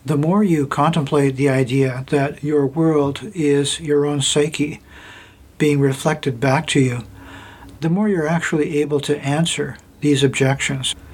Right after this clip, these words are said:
So it's fairly obvious that at our level, we don't consciously comprehend the totality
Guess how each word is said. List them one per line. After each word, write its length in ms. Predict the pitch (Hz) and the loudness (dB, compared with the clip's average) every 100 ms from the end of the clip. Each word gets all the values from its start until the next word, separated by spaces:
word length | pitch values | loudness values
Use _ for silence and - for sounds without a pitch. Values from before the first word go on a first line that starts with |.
| - - - | -20 -20 -10
So 380 | - - 165 151 | -4 0 0 2
it's 220 | 170 170 | 0 0
fairly 360 | - 185 147 131 | 0 2 2 2
obvious 480 | 123 113 135 147 - | 0 0 0 0 0
that 300 | 151 139 170 | 0 0 -2
at 140 | 151 | 2
our 180 | 139 143 | 2 2
level, 520 | 139 139 139 139 165 - | 2 2 2 0 -2 -4
we 120 | 151 | 0
don't 400 | 143 143 135 139 - - | 2 2 0 -4 -16 -8
consciously 840 | - 143 135 139 - 139 131 135 - - - - | -2 0 0 -2 0 2 0 -2 -10 -20 -16 -4
comprehend 640 | 147 139 131 120 151 139 | -2 0 0 0 0 2
the 80 | 135 | 0
totality 880 | - 139 - 170 170 165 131 131 | 0 0 0 2 2 2 2 0